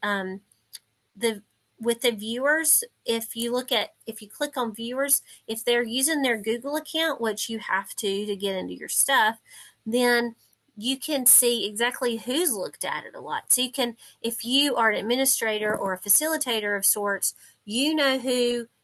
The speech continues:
is really interested in what you're selling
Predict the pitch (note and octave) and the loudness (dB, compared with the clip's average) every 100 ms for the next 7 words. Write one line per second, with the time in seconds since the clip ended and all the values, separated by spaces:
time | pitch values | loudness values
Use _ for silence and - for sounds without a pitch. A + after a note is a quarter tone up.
0 | _ G#3+ G#3 A3+ A#3 A3+ G#3+ G#3 G#3+ G3+ | _ -6 -2 0 2 0 -2 -6 -2 2
1 | - F#3+ F#3 F#3 F3+ - F3 - D#3+ F#2 | 2 0 -6 -6 -6 -6 -4 -2 -2 -4
2 | F#2 | -8